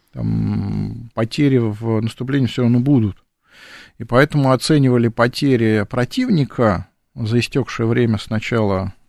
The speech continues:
перехода, э, вермахта границы Советского Союза и до, э, декабря сорок первого года, ну, примерно три с половиной миллиона человек. Это, а,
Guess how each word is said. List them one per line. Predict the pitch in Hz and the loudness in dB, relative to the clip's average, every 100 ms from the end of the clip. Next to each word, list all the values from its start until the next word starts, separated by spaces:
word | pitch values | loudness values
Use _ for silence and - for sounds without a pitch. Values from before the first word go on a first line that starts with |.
| _ _ _ _ | _ _ _ _
перехода, | 110 - 120 107 | -10 -4 -2 -2
э, | 95 101 113 107 107 - - | -2 -4 -4 -4 -4 -8 -8
вермахта | 113 113 110 101 101 | -2 0 0 -2 -4
границы | 101 113 127 110 113 | -2 2 2 2 -4
Советского | - 107 - 113 | -4 -4 -4 -12
Союза | - 120 123 110 101 | -6 -2 0 0 -4
и | - 107 | -6 -6
до, | 110 104 92 _ _ - - _ 143 | -2 -2 -4 _ _ -20 -20 _ -8
э, | 120 104 | -4 -2
декабря | 107 113 120 120 107 101 95 | -2 -2 -2 0 2 2 -2
сорок | - 117 | -6 -8
первого | - 113 104 | -6 -6 -4
года, | 107 110 101 101 | -4 -4 -6 -4
ну, | 170 | -4
примерно | - 135 143 127 | -2 0 2 0
три | 127 127 | -4 -8
с | |
половиной | - 113 117 117 | -4 0 2 4
миллиона | 113 110 | 4 0
человек. | 98 139 131 90 - | 0 -2 -2 -4 -8
Это, | 101 120 113 113 _ _ - - - - | -8 -2 -2 -4 _ _ -20 -20 -20 -8
а, | 120 104 104 104 | -4 -2 0 -2